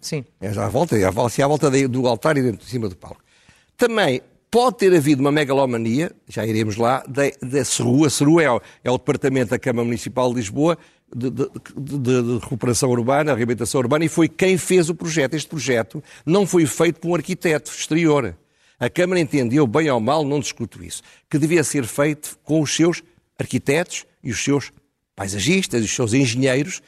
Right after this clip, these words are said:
Speaker 2: que os têm também. Bom, ora bem, é provável que pudesse ficar mais barato. Agora, quando é o Zé Sá Fernandes a dizer que podia ficar metade, eu acho que ele não é uma pessoa fiável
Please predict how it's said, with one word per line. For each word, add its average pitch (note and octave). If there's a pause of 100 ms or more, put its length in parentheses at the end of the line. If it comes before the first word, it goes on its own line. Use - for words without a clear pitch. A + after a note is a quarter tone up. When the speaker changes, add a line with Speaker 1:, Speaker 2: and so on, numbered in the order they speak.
(160)
Speaker 2:
que -
os -
têm A2
também. A#2
Bom, - (680)
ora A#3
bem, D3+ (760)
é A#3
provável D3
que -
pudesse D3+
ficar D3+
mais C#3+
barato. D3+
Agora, B2+
quando F#3
é G#3
o G3+
Zé F3
Sá D#3+
Fernandes A#2
a D3+
dizer A2+
que -
podia C3+
ficar A2+
metade, C3 (100)
eu D3
acho D3+
que -
ele D#3
não D3+
é D3+
uma D3+
pessoa D3+
fiável C3+